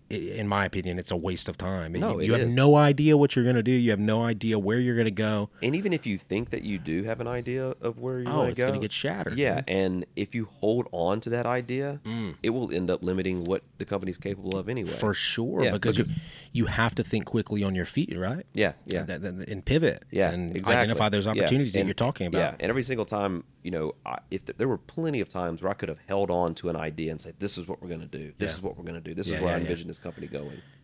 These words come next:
Speaker 2: Um, like a, at, at, um, when I was doing wedding items,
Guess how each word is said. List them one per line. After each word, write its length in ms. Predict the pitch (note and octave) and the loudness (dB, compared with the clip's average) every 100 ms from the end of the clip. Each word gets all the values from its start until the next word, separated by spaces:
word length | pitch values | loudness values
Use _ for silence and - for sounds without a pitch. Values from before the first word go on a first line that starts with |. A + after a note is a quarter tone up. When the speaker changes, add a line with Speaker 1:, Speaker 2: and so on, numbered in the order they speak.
| - _ - F#2 | -20 _ -8 -4
Speaker 2:
Um, 280 | E2+ E2 - | -2 -2 -2
like 160 | G#2+ A#2 | 0 0
a, 100 | A2 - | -2 2
at, 300 | F2 - - | 2 2 -2
at, 140 | F2+ - - _ D2+ | -4 -4 -14 _ -4
um, 340 | D#2 D#2 D2+ | -2 -2 -6
when 120 | - F#2+ | -4 -2
I 60 | |
was 180 | F2 E2 | -2 -2
doing 240 | F#2 F#2 F#2 | -2 0 2
wedding 300 | G#2 F#2 E2 | 0 0 -4
items, 420 | - - - | -10 -12 -16